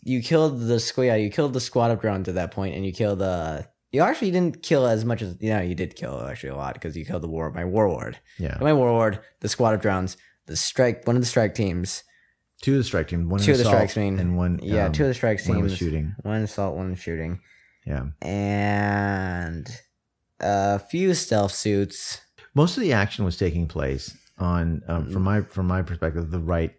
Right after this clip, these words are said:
Speaker 2: side
Speaker 1: Yeah.
Speaker 2: of the, the battlefield.
Speaker 1: From my perspective, it was the left-hand side.
Speaker 2: Right. And, and I, what I had done is I concentrated all my forces,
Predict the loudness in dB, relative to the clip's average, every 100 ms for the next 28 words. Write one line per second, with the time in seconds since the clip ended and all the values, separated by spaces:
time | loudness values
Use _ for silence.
0 | _ _ -2 0 2 2 0 0 0 0
1 | -2 0 0 0 -2 0 0 0 2 2
2 | 2 0 0 -2 -2 -2 -2 -4 -6 -8
3 | -4 -4 -6 -8 -6 -6 -8 -4 0 0
4 | 0 -2 0 2 2 0 2 2 2 2
5 | 2 2 2 2 0 0 -2 0 -2 -2
6 | -2 0 -2 -4 -8 -6 -4 -6 -6